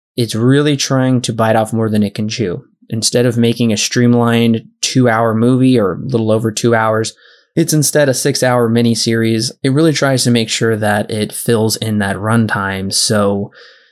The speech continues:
you know, we can have, slow down and have more time with the family, more time with both of these characters' pasts and whatnot.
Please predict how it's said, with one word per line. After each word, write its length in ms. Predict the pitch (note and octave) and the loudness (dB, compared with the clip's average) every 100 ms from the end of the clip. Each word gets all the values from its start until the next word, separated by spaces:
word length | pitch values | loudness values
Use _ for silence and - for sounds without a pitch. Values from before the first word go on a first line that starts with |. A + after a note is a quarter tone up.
| _ | _
you 160 | - F3+ | -2 0
know, 380 | E3+ D#3+ D#3 - _ _ - | 2 2 0 -4 _ _ -10
we 280 | - D#3+ G3 | -4 0 0
can 160 | G3 F3 | 2 0
have, 340 | F3 E3+ D3+ C3+ - | 0 0 -4 -8 -12
slow 300 | - - E3 | -8 0 2
down 220 | D3+ D3 C#3+ | 2 2 0
and 100 | B2+ | 0
have 180 | B2+ | 0
more 140 | A#2+ A2+ | 0 0
time 260 | - A#2+ | 0 0
with 140 | A#2 A2 | 0 0
the 80 | A2 | -4
family, 600 | C#3+ C#3+ C#3 C3 B2+ B2 B2 - | 0 0 2 2 2 2 0 -4
more 220 | A2+ A#2 | -2 0
time 460 | A2 A2+ A2+ A2 G#2+ | 0 0 0 0 0
with 320 | G#2+ G#2 A#2+ | 0 0 0
both 200 | A#2+ A2+ | 0 0
of 120 | A2 | 0
these 160 | G#2+ G#2 | -2 -4
characters' 540 | - A2 G#2 G#2 F#2+ | -2 -2 -2 -4 -4
pasts 640 | - - A#2 A2+ - - - | -6 -4 -2 0 -2 -4 -4
and 140 | A2+ | 0
whatnot. 520 | A2+ G#2+ A2+ A2 G#2+ | 0 0 0 0 -2